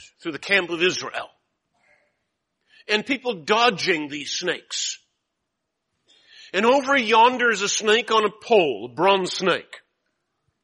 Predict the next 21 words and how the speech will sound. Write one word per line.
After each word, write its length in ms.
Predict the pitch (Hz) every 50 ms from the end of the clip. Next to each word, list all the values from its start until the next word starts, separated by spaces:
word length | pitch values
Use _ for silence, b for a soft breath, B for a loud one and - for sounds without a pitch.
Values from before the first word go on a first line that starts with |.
| _ _ _ _ _ _ _ _ _ _ -
And 100 | 175 185
the 60 | 180
word 340 | 175 202 226 247 269 240 220
goes 280 | 247 240 240 240 -
throughout 140 | 233 233 202
the 60 | 180
camp, 380 | - - - 220 220 240 247 240
"When 140 | 220 214 208
you're 100 | 202 180
bitten, 300 | 156 151 208 240 226 220
look 140 | 208 208 220
at 80 | 214 220
that 180 | 214 208 202
snake." 320 | - - 214 175 127 - B B B B B
How 200 | B - 254 311
do 80 | 349 339
you 120 | 311 294
see 180 | - - 285 269
this 160 | 247 254 -
happening 460 | - 208 240 247 247 233 214 196 175
now? 180 | 156 135 120